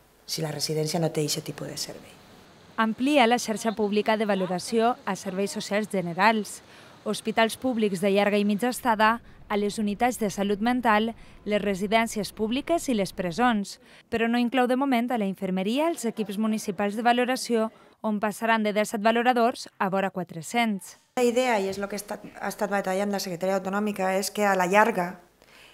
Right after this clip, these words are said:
Speaker 1: es puguen con-, confeccionar equips multidisciplinars en els ajuntaments. En qualsevol cas, el personal sanitari en este moment sí que té un lloc,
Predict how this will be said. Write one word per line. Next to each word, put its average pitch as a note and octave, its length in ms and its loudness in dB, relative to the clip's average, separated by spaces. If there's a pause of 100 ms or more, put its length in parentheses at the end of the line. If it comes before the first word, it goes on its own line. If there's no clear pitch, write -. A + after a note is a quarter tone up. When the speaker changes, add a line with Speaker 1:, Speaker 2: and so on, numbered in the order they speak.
(100)
Speaker 1:
es - 160 -6
puguen G#3 400 0
con-, A3 240 0 (160)
confeccionar G#3 720 0 (160)
equips G3 400 -4
multidisciplinars F#3 1120 -2
en E3+ 160 -6
els E3 160 -6
ajuntaments. C#3 720 -12
En D3+ 80 -10
qualsevol E3 500 2
cas, B3 220 4
el G3 80 2
personal E3 340 -4
sanitari G#3+ 540 0
en G3 80 -4
este G3+ 160 -6
moment G3+ 240 -2
sí A3 160 -6
que F#3 80 -4
té E3 80 -4
un D#3 80 -4
lloc, F#3 320 2